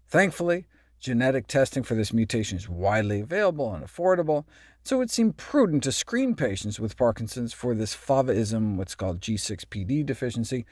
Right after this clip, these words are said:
mutation, uh, prior to putting them on daily fava bean consumption. If you want to give fava beans a try, fresh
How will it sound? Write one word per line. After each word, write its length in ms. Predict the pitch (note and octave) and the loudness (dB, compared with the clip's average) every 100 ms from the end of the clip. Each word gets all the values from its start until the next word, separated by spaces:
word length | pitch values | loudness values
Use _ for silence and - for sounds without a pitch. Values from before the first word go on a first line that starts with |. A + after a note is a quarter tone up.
| - _ | -20 _
mutation, 760 | A#2 G#2+ - E3+ D#3 - G2+ G2+ _ _ _ | -2 0 0 2 2 0 -4 -6 _ _ _
uh, 180 | A2+ A2+ | -14 -12
prior 400 | - D#3+ D3 A#2+ | -2 0 2 0
to 100 | G#2+ | -4
putting 280 | A2+ B2 A#2+ | 0 2 2
them 140 | G#2 G2+ | 0 0
on 200 | G#2+ F#2 | 0 2
daily 320 | E2+ D#2+ F#2 | 2 2 0
fava 360 | - G2+ A#2 | 0 2 4
bean 220 | F2 D2+ D2+ | 0 -4 -8
consumption. 580 | F2+ F2 F2+ D2+ - - _ _ - - - - - | -12 -8 -8 -10 -14 -20 _ _ -20 -20 -20 -20 -10
If 60 | |
you 60 | F#3+ | -2
want 100 | C4 | 0
to 60 | B3+ | 2
give 280 | A#3 G3+ | 0 -2
fava 320 | - G#3 G#3 E3+ | 0 2 4 2
beans 300 | F#3 E3+ C#3 | 0 0 0
a 40 | |
try, 340 | - F#3 E3+ | 0 4 4
fresh 580 | C3 - F#3 G#3 - - | 2 -2 2 2 2 -6